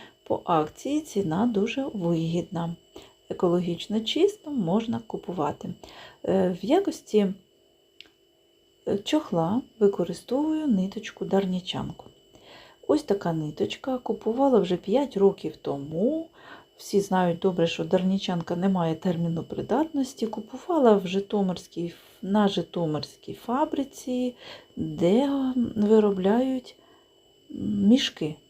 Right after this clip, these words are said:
Нібито так, вже і не пам'ятаю. Для в'язання чохла використовую ось таку машинку-іграшку. Дехто мені написав, бо я вам вже її показувала, що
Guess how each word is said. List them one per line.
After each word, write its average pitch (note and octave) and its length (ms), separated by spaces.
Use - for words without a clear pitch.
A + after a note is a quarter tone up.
Нібито A3 420
так, D3 300
вже F#3+ 320
і G#3+ 120
не G#3 100
пам'ятаю. F#3 640
Для C4+ 280
в'язання G#3 540
чохла B3+ 500
використовую A3 960
ось B3 240
таку G#3+ 480
машинку-іграшку. G3+ 1900
Дехто G4 320
мені F#3 280
написав, F#3 640
бо A3+ 100
я G#3 140
вам F#3+ 180
вже F#3+ 140
її F#3+ 160
показувала, E3+ 840
що - 280